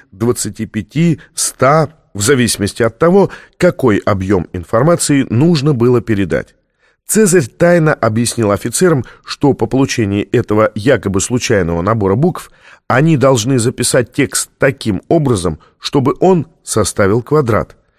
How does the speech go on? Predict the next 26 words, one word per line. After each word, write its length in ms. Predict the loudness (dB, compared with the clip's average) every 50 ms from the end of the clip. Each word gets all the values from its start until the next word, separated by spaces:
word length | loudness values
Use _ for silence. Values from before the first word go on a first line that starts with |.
| _ _ _ _ _
Тогда 400 | 0 0 0 2 2 0 0 0
при 240 | -2 -4 -4 -4
чтении 460 | -6 -8 -6 -4 -4 -4 -2 -2 -4 -4
сверху 440 | -4 -2 -2 -2 -2 -2 -6 -8
вниз 360 | -4 -2 0 0 0 0 -4 -10 _ _ _ _ _ _
перед 260 | 0 0 0 0 0
глазами 600 | 0 0 0 2 2 2 2 4 2 2 0 -2 -4 _ _ -4
магически 960 | 0 0 0 0 0 -2 -2 -2 -2 -2 -4 -4 -4 -2 -2 -2 -2 -2 -4
возникало 720 | -4 -4 -2 -2 -2 -2 -4 -4 -2 0 0 2 2 0
тайное 540 | -2 -2 -2 0 0 0 0 0 -2 -2 -4
послание. 680 | -4 -4 -4 -4 -4 -2 -4 -4 -4 -4 -8 -12 -16 -16 -20 _ _ _ _ _ _ _ _ _ _ _ _ _ _ _ _ _ -12
С 100 | -10 -8
течением 480 | -6 -6 -4 -2 -2 -2 -2 -2 -4 -2
времени 480 | 0 0 2 2 0 0 -2 -4 -8 -10 -18 -20 -20 _ _
этот 360 | -2 0 0 0 -2 -4 -2
метод 420 | 0 0 0 0 0 -2 -4 -4 _ -4
преобразования 800 | 0 2 2 2 2 0 0 2 2 2 2 2 0 0 -2
текста 460 | 0 0 -2 -2 -2 -2 -4 -4 -4 -4 -6 -16 -20 _
был 240 | -2 0 2 2 2
взят 340 | 2 2 2 2 2 0 0
на 140 | 0 0 2
вооружение 500 | 2 2 2 2 0 0 2 2 2 2
многими 480 | 2 2 2 2 0 0 0 0 -2
другими 500 | 0 0 -2 -2 -2 -2 0 0 0 0
и 220 | -2 -2 -2 -2 0
модифицирован, 920 | 0 0 0 -2 -2 -4 -4 -4 -4 -2 -2 -2 -2 -2 -4 -6 -8